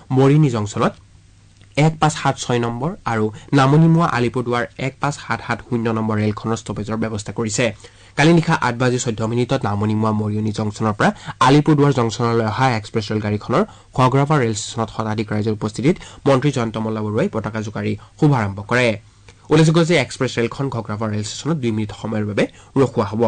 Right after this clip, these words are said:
ঘগ্ৰাপাৰ ৰেল ষ্টেচনত এই ৰেলগাড়ীখন ষ্টপেজৰ বাবে ঘগ্ৰাপাৰ ৰেল যাত্ৰী সন্থাৰ লগতে স্থানীয় দল সংগঠনে দীৰ্ঘদিনে দাবী জনাই আহিছিল। লখিমপুৰ জিলাৰ ঢকুৱাখানা সমষ্টিৰ উত্তৰ ঢকুৱাখানা পঞ্চায়তৰ মহেমাৰীত কালি অসম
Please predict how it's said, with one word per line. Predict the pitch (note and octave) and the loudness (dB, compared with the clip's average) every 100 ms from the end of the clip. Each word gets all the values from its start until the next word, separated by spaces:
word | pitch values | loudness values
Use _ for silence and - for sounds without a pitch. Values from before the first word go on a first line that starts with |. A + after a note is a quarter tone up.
| F#2+ - - - | -2 -10 -8 -2
ঘগ্ৰাপাৰ | C3+ D#3 D#3 B2 | 2 2 2 0
ৰেল | A2+ | -2
ষ্টেচনত | B2+ - C3+ - | -6 -4 -4 -4
এই | A#2 | -4
ৰেলগাড়ীখন | A2 A2+ A2 A#2 A2 | -4 -4 -4 -6 -8
ষ্টপেজৰ | G2 G#2 A2 G2+ | -10 -8 -8 -6
বাবে | A2+ G3 - - - | -4 -4 -6 -6 -2
ঘগ্ৰাপাৰ | C3+ D3+ D3+ C3+ | 2 2 2 2
ৰেল | A#2 A#2+ | 2 0
যাত্ৰী | A2 A#2 | -4 -6
সন্থাৰ | A2 G#2 A2 | -6 -6 -6
লগতে | G#2 G#2+ E3 E3 | -6 -6 -6 -6
স্থানীয় | G#2 A2 A2 G#2+ | -6 -4 -4 -4
দল | G#2 | -6
সংগঠনে | A2 G#2+ A2 A#2+ A3+ - - D3 | -6 -6 -2 -2 -2 -6 -6 0
দীৰ্ঘদিনে | D3+ E3 E3+ E3 | 2 4 4 2
দাবী | A2+ A2+ G#2+ | 0 -2 -4
জনাই | G#2 G2+ | -4 -6
আহিছিল। | A2+ A#2+ A2 G2+ - - - - - - - - - D3+ | -4 -2 -2 -4 -10 -20 -20 -20 -20 -20 -20 -20 -2 2
লখিমপুৰ | D#3+ F#3+ F#3 F3+ | 4 4 4 4
জিলাৰ | F3+ F3+ | 4 2
ঢকুৱাখানা | A2+ B2+ A#2+ C3 B2+ | 0 -2 2 2 2
সমষ্টিৰ | B2+ - C#3+ C3+ - | 0 2 2 2 0
উত্তৰ | B2+ D3+ C3+ | 0 2 2
ঢকুৱাখানা | A#2+ A2+ B2 A2+ | 2 0 0 -2
পঞ্চায়তৰ | A2 A2 G#2+ A#2 A2 | -2 -4 -4 -4 -2
মহেমাৰীত | G#2 A2+ G#2 F#3 - | -4 -4 -2 -4 -2
কালি | G#2+ G#2 - - - | -2 -2 -4 -8 -4
অসম | C3 D#3+ | 2 2